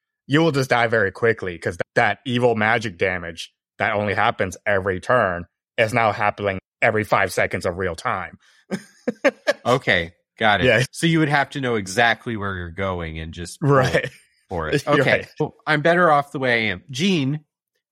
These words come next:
Speaker 2: who is your main party that you play most of the campaign with, the, the three people going alongside your character?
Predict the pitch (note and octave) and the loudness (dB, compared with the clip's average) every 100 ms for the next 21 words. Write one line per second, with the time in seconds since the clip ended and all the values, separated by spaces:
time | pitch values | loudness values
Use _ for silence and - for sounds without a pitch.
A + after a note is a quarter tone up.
0 | - A3 B3+ G3+ E3+ D3 C#3+ C#3+ C#3+ C3 | -2 0 2 2 0 0 0 0 0 0
1 | A#2+ A#2 A#2 A#2+ A#2 A#2 - _ - C3 | 0 0 0 -2 -4 -8 -16 _ -2 2
2 | A#2+ A2+ A2 G#2+ G2+ A2+ A2 A2 - A2 | 4 2 0 0 0 0 -2 -2 0 0
3 | G2 G2+ G#2 G#2 - G#2+ G2 - G#2 F#2+ | 0 0 0 -2 -4 -2 -2 -2 -4 -4
4 | F2+ G2+ F#2+ F#2+ F#2 F2+ - G2 F#2 F#2 | -2 -2 0 0 -2 -4 -8 -6 -4 -4
5 | - G#2 F#2+ - G2 F#2+ F2 E2+ F#2 F2+ | -2 0 0 0 0 0 -4 -2 -2 -2
6 | F2 F2 E2+ E2 - E2+ D#2 D#2 D2+ - | -2 0 0 0 0 0 0 -4 -8 -6
7 | D#2 D2 - - - | -4 -4 -8 -18 -20